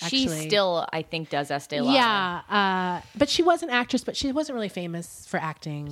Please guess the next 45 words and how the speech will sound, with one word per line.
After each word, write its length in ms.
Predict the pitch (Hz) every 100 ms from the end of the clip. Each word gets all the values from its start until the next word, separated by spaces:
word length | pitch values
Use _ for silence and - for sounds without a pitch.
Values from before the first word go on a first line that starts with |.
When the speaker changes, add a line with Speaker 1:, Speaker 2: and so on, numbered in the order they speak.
| 147 -
Speaker 2:
I 60 |
Speaker 1:
She 60 | 285
Speaker 2:
think 120 | 247
she 60 | 277
Speaker 1:
really 140 | 277
Speaker 2:
kinda 200 | 262 262
got 160 | 233 190
more 160 | 185
famous 400 | 175 175 175 165
for 60 | 180
acting 380 | 165 156 160 156
later, 280 | 165 160 156
Speaker 1:
That 120 | 233
Speaker 2:
but 40 | 240
she 40 |
Speaker 1:
was 80 | 214
Speaker 2:
was 80 | 202
Speaker 1:
her 80 |
Speaker 2:
never 160 | 202 185
Speaker 1:
moment. 180 | 170 156
Speaker 2:
a 40 |
big, 260 | 160 156 160
Speaker 1:
That 120 | 202
Speaker 2:
yeah, 60 | 156
Speaker 1:
was 140 | -
her 80 | 214
Speaker 2:
that 100 | 214
was 120 | 220
her 60 | 208
Speaker 1:
coming 100 | 185
Speaker 2:
big 40 | 175
Speaker 1:
out 60 |
Speaker 2:
moment. 140 | 175 156
Speaker 1:
party. 420 | 151 151 156 165 - - - - - - - - - - - -
Speaker 2:
So 160 | 320 311
after 240 | 330 403
the 100 | 381
success 540 | - 302 - 226 - -
of, 360 | 196 190 190 -
um, 320 | 185 180 180
Four 220 | 175 - 180
Weddings 320 | 180 214 220
and 80 | 269
a 40 |
Funeral, 680 | 285 185 175 165 165 175